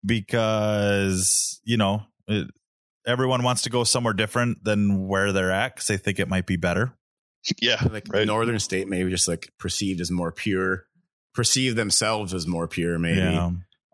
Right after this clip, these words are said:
Speaker 3: Our
Speaker 2: Yeah.
Speaker 3: water's better, our this is better. They're a little further away from the crowd of people, maybe.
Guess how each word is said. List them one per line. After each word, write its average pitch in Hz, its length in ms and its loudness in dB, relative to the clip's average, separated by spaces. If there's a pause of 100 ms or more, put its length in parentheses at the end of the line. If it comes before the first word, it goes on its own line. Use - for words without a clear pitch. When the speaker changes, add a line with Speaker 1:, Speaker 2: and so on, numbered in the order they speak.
(180)
Speaker 3:
Our 95 80 2
Speaker 2:
Yeah. 87 200 2
Speaker 3:
water's 87 260 2
better, 87 360 2
our 87 160 -2
this 87 220 -2
is 82 100 -2
better. 78 360 -2
They're 85 140 -2
a 87 40 -2
little 90 160 -2
further 92 320 -2
away 90 220 -2
from 87 300 -6
the 85 200 -4 (680)
crowd 98 360 0
of 92 120 -2
people, 95 380 0
maybe. 87 480 0